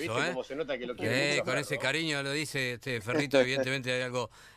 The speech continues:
Speaker 1: este, muy, muy adentro de, de Mario Gómez, que estando muy lejos, muy lejos, bueno, por lo menos no se olvida de, de, de sus orígenes de, de jugador de fútbol y de entrenador también. Mario, eh, un abrazo grande a la distancia, mucha suerte y que esto pase lo mejor posible.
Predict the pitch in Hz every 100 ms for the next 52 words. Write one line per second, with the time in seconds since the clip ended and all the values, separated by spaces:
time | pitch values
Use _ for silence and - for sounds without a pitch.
0 | - 120 - 120 113 110 110 127 120 135
1 | 131 131 127 120 117 117 113 117 139 139
2 | 151 180 151 143 - 131 143 180 233 262
3 | 254 208 226 240 190 170 180 185 190 202
4 | 190 - - - - 123 123 135 117 123
5 | 143 139 135 139 - 135 139 151 151 -
6 | - - 117 120 113 110 113 113 120 117
7 | 127 147 156 147 147 139 123 120 113 113
8 | 107 - 127 151 226 202 160 214 202 165
9 | 143 147 139 143 127 127 120 101 - -
10 | - - - 151 214 208 165 120 139 143
11 | 143 139 135 131 156 190 196 196 196 214
12 | 202 185 175 156 240 226 - 208 196 156
13 | 135 139 170 - 208 196 185 202 156 139
14 | - 151 156 165 160 156 160 143 131 123
15 | 120 139 139 175 147 151 165 113 92